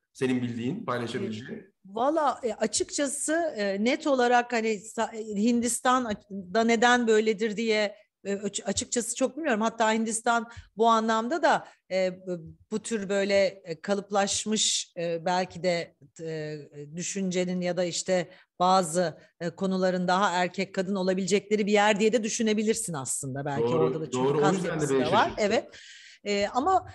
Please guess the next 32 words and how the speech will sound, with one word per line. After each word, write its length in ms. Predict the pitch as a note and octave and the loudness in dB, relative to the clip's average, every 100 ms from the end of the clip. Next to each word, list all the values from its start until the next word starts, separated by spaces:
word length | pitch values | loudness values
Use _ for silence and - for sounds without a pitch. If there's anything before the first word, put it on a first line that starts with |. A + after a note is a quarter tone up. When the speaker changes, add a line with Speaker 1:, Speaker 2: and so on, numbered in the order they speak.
| - | -6
Speaker 2:
şu 260 | - - | 0 4
olabilir, 680 | A4 D#4+ A3+ G3 G#3 G4 - _ _ _ | 6 6 6 4 2 -2 -6 _ _ _
e, 80 | G3+ G3 G3 G#3+ G#3+ G3+ G#3 | -4 -4 -4 -6 -8 -10 -10
yani 400 | G#3+ A#3+ B3 B3+ | 0 4 4 4
orada 420 | B3+ C#4+ D4 C#4+ | 4 4 6 4
da 100 | C#4 | 4
mesela, 680 | C4 B3 B3+ A#3+ A#3+ A#3+ - G#3 | 2 0 2 4 4 4 0 -6
e, 160 | F#3 F3+ - - | -8 -8 -16 -6
bu 180 | A#3 B3+ | -6 -2
tür, 380 | B3+ A#3+ G#3+ - | 0 0 -2 -4
e, 320 | G3 F3+ F#3 A3 | 2 4 2 4
özel 320 | A3 A3+ A#3 | 4 6 4
teşebbüsler 720 | A#3 A3+ A#3 G3 G3 G#3+ G3 | 4 2 2 0 0 4 4
var. 260 | E3+ C#3+ E3 | 4 -2 -6
Yani 220 | D3 C#3 | -8 -8
hava 240 | C#3 F3 F3 | -2 2 2
yolu 160 | D#3 | 2
Speaker 1:
Hı 40 | C#3+ | 0
hı. 60 | |
Speaker 2:
dünyasında, 800 | D3 C#3+ B2+ B2+ - B2+ D3+ G3+ - _ _ - | -2 -4 -6 -6 -8 -4 -2 -2 -4 _ _ -6
e, 220 | F3+ F3 | -4 -2
sektör, 420 | - G#3 G3+ G3 | 0 0 2 0
özel 300 | G3 F#3 G#3+ | 2 4 4
sektör 460 | G#3 G3 - G3+ F#3 | 4 -2 0 0 0
var. 240 | D3+ D#3+ | -2 -4
E, 80 | F#3 | -4
o 140 | G3+ | -2
özel 260 | G#3+ G#3+ A3 | 0 2 2
sektörün, 680 | G#3+ G#3+ - G3+ G3+ G3+ - _ _ | 2 -2 0 -2 -2 -6 -14 _ _
e, 300 | E3 F3 E3+ | -6 -4 0
de 180 | F#3 F3 | 0 0
bunu 460 | F3 F#3+ F#3 - | 2 2 2 -2